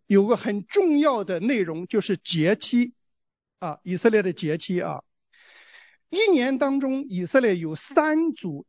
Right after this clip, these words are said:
大的节期啊，有三组大的节期。第一组节期叫逾越节。为什么叫逾越节呢？就是那一天是以色列出埃及的那一天，是上帝拯救以色列人从埃及，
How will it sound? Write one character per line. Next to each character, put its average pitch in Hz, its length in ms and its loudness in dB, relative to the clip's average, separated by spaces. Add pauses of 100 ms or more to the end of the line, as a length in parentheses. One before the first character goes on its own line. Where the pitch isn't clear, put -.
大 202 200 -2
的 156 140 -2
节 160 220 -4
期 190 260 -4 (560)
啊， 175 180 -2
有 190 160 2
三 294 480 2
组 156 280 -8
大 208 240 0
的 165 100 -2
节 156 220 -4
期。 196 240 -4 (840)
第 311 120 8
一 359 100 2
组 262 200 -4
节 226 200 -2
期 247 420 -6
叫 175 420 0
逾 226 280 2
越 214 300 0
节。 151 340 -2 (800)
为 359 140 6
什 294 100 -2
么 320 80 -2
叫 262 140 2
逾 233 40 -4
越 269 220 2
节 185 180 -6
呢？ 240 200 -6 (300)
就 254 200 4
是 202 400 -2 (260)
那 302 200 4
一 254 120 -2
天 254 320 -4
是 240 180 -6
以 185 140 -4
色 277 160 0
列 226 160 2
出 - 200 -2
埃 320 240 2
及 196 180 -10
的 190 100 -6
那 180 120 -4
一 151 80 -8
天， 165 280 -6
是 240 160 2
上 240 300 0
帝 240 160 0
拯 190 240 0
救 262 160 2
以 185 100 -2
色 247 160 -4
列 226 140 0
人 185 180 -6
从 185 280 -8
埃 240 180 2
及， 196 280 -4